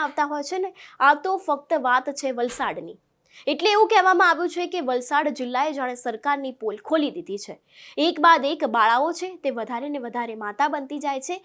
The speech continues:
અને અત્યારે હાલ જે આંકડો છે તે વધી રહ્યો છે. આપણે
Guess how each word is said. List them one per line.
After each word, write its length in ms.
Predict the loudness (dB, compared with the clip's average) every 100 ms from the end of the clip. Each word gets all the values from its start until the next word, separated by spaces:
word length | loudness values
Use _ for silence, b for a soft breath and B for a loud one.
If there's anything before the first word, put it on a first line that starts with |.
| B B -2
અને 80 | 0
અત્યારે 440 | 0 -2 -2 -2 -4 -4
હાલ 260 | -4 -4 -4
જે 100 | -2 -2
આંકડો 360 | -4 -4 -4 -4
છે 100 | -6
તે 120 | -6 -4
વધી 220 | -6 -6
રહ્યો 180 | -8 -14 -12
છે. 120 | -14 -16 B B
આપણે 320 | 0 2